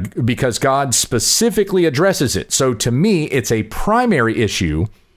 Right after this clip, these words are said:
and a sin issue. They kept saying, "I was wrong."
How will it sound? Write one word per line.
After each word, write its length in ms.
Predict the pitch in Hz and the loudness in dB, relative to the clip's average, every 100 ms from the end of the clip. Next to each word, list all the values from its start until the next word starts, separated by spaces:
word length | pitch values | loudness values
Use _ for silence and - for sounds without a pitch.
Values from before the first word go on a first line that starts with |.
| _ _ _ | _ _ _
and 380 | - 202 202 160 165 | -2 0 2 0 0
a 160 | 147 | 0
sin 400 | 120 - 220 226 | 0 0 2 2
issue. 500 | 214 139 113 90 58 - - - - 98 | 2 -2 0 -2 -4 -8 -20 -20 -14 -4
They 120 | 107 | -2
kept 200 | 113 107 | 0 -2
saying, 240 | 117 98 | -2 0
"I 100 | 92 | 0
was 180 | 98 95 | 0 0
wrong." 400 | 147 165 98 - | 0 0 0 -6